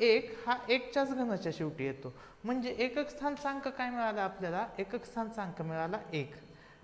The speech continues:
आता पुढची प्रोसेस सेम वर्गसंख्येसारखी. नऊ, नऊच्या आधीची वर्गसंख्या काय आहे? तर बघा, आठ आणि सत्तावीसच्या मध्ये नऊ आहे, तर नऊच्या आधीची वर्गसंख्या आहे आठ आणि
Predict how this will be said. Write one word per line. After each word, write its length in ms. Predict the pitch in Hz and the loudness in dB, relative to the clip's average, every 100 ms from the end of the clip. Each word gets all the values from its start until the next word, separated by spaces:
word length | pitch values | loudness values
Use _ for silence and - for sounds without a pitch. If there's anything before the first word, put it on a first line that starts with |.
| - | -6
आता 140 | 190 247 | -2 0
पुढची 320 | 285 277 311 | 0 0 -2
प्रोसेस 520 | 269 294 - 156 - | 0 -2 0 -4 -2
सेम 200 | 302 294 | 0 2
वर्गसंख्येसारखी. 920 | 277 254 233 233 208 190 185 160 147 139 - - - - 208 | 2 2 0 -2 -2 0 0 0 -2 -8 -10 -18 -20 -10 0
नऊ, 280 | 233 240 - - - - | 6 6 4 -2 -10 -4
नऊच्या 360 | 233 285 269 269 | 2 2 4 2
आधीची 320 | 277 269 277 | 2 2 4
वर्गसंख्या 580 | 285 269 254 269 254 240 | 4 4 2 0 0 -2
काय 240 | 233 214 | 2 2
आहे? 220 | 202 - - - - - - | 0 -6 -16 -20 -20 -8 0
तर 100 | 247 | 2
बघा, 280 | 233 269 226 | 6 6 6
आठ 420 | 233 226 247 254 | 4 4 4 4
आणि 200 | 240 254 | -2 -2
सत्तावीसच्या 600 | 269 269 254 240 220 240 | -2 0 2 0 0 -2
मध्ये 240 | 233 220 | 0 0
नऊ 180 | 220 220 | 2 4
आहे, 260 | 196 143 135 120 - - - - | 2 2 -2 -6 -12 -20 -20 0
तर 100 | 233 | 2
नऊच्या 840 | 233 277 269 320 - - - - | 6 6 6 4 -2 -12 -4 2
आधीची 300 | 262 262 247 | 2 2 2
वर्गसंख्या 640 | 277 277 277 262 262 - 220 | 6 6 4 0 -2 -4 -2
आहे 140 | 226 - - | 0 0 4
आठ 320 | 175 127 - - - - - - 165 | 4 4 -4 -12 -16 -20 -20 -10 -4
आणि 140 | 185 | -4